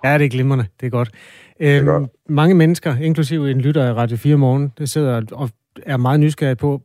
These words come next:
Speaker 1: hvordan Christian Eriksens, øh, chancer er for at, øh, videreføre sin flotte fodboldkarriere. Altså, kan man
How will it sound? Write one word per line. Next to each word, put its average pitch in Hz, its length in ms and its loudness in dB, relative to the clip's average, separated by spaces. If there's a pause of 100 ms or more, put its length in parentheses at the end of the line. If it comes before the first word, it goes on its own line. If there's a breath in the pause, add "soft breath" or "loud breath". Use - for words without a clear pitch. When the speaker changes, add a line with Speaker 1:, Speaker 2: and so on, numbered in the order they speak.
Speaker 1:
hvordan 131 480 -4
Christian 127 340 -4
Eriksens, 131 1080 -6
øh, 123 180 -4
chancer 127 380 -4
er 117 160 -4
for 123 300 -6
at, 113 200 -10 (140)
øh, 113 200 -4 (1400)
videreføre 135 500 -2
sin 113 140 -10
flotte 135 240 -6
fodboldkarriere. 113 640 -6 (160)
Altså, 117 160 -10
kan 123 140 -6
man 120 260 -4